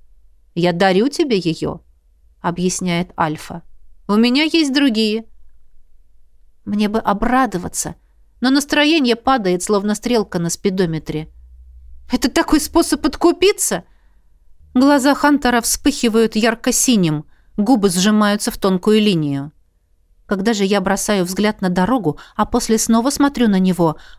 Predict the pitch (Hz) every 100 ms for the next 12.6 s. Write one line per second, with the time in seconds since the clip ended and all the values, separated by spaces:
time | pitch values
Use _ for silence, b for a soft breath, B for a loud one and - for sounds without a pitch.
0 | - 359 - 254 247 - 226 302 285 220
1 | 180 180 - 190 185 175 - 190 190 -
2 | 196 180 156 139 156 - - - - -
3 | _ _ _ - 180 - 226 226 269 311
4 | 208 156 - - - - - - - 285
5 | 330 330 277 202 196 - 247 285 - 277
6 | - 170 156 165 - - _ _ _ _
7 | _ _ 311 262 247 269 - 247 214 -
8 | 196 180 180 175 180 180 185 175 196 196
9 | 208 180 - - - _ _ - _ _
10 | _ _ _ _ _ - - - - -
11 | - - - - - 165 202 - - 214
12 | 151 156 160 - -